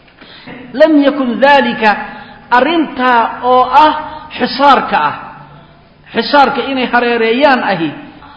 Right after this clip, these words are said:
fii xi-, fii xisaabihim, xisaabtooda kuma jirin cinda alkhuruuji, marka ay soo baxayeen. Markay soo baxayeen,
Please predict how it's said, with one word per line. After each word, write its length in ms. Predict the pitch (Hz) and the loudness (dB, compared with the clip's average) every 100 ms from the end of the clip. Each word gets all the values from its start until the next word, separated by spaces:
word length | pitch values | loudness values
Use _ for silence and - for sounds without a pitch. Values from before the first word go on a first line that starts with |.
| - - - - | -20 -20 -20 -12
fii 160 | - 262 | -4 -2
xi-, 240 | - 247 - | -2 -6 -6
fii 120 | 247 | -6
xisaabihim, 720 | 233 220 285 285 247 214 202 156 - - - | -6 0 2 4 2 -2 -4 -6 -12 -20 -10
xisaabtooda 680 | - - 277 285 269 254 240 | -6 0 2 2 2 0 0
kuma 280 | - 233 269 | -4 -2 -2
jirin 380 | 180 220 220 214 - - - | -2 -2 -2 -4 -10 -20 -4
cinda 200 | 294 269 | 0 2
alkhuruuji, 420 | 247 233 254 202 | 0 -2 -6 -4
marka 260 | 226 247 247 | -4 -4 -4
ay 100 | 208 | -8
soo 180 | - 226 | -4 -4
baxayeen. 440 | 190 - 180 151 - - - - _ _ | -4 -4 -6 -6 -10 -20 -20 -20 _ _
Markay 260 | 226 - 240 | -8 -6 -4
soo 180 | 247 262 | -2 0
baxayeen, 480 | 247 247 269 254 | 0 0 0 0